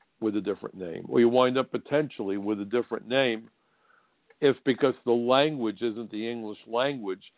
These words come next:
translating non-English characters into English can cause confusion.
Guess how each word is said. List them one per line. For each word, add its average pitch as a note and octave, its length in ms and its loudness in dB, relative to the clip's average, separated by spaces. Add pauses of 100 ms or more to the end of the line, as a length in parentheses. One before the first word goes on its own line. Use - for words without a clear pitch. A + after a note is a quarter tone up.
(280)
translating C3 960 2 (220)
non-English B2+ 1300 2 (440)
characters A2 840 4
into A#2 320 -8
English B2 400 -4 (100)
can G2 120 -14
cause G2+ 380 0
confusion. G#2 600 2